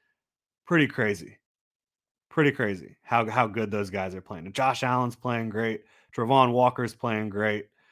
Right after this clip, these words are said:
I think Foye Oluokun had another solid game. He does such a good job communicating and getting everyone i-, in the right positions, uh, to succeed.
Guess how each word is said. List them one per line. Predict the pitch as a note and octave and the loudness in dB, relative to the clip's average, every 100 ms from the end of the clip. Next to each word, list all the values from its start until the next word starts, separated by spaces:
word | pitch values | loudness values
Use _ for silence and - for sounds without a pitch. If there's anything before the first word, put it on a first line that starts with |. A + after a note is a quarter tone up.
| _ _ | _ _
I | F#2 | -6
think | - B2 | -2 -2
Foye | - C#3 C3 A#2+ | 2 4 6 6
Oluokun | A2 A2+ A#2+ B2 A#2+ B2 A#2 A2+ | 4 0 0 0 -2 -2 -2 -2
had | A#2+ A2+ | 0 0
another | G#2+ A#2 A2+ | 0 -2 -2
solid | G#2 B2 A2+ A#2 G#2 | -4 0 2 2 -2
game. | A2 A2+ | -4 -4
He | A#2 C3 | -4 -4
does | A#2+ | -4
such | - C3 B2+ | -4 -6 -4
a | B2 | -6
good | G#2 A#2 G#2 | -4 -4 -4
job | G#2 G#2+ G#2+ | 0 0 0
communicating | - G2+ G#2+ A2 A2 A#2 A2+ A#2 A#2 - _ _ - | -6 -6 -4 -4 -4 -4 -4 -6 -8 -14 _ _ -14
and | G2 | -8
getting | G2 G#2+ G#2+ | -2 0 2
everyone | G2+ G#2+ G#2+ G#2+ G#2 F#2 | 0 0 0 0 -4 -8
i-, | G#2 G#2+ | -12 -10
in | G#2+ | -6
the | G2+ | 0
right | G#2 G#2+ | 0 -2
positions, | - G2+ G#2+ A2 A#2 A2+ A2 - _ _ _ _ _ | -6 -4 -4 -4 -4 -6 -8 -14 _ _ _ _ _
uh, | - - - | -20 -20 -8
to | A2 | -6
succeed. | G#2+ - - B2 A#2 A#2 A2 | -6 -8 -4 2 2 2 0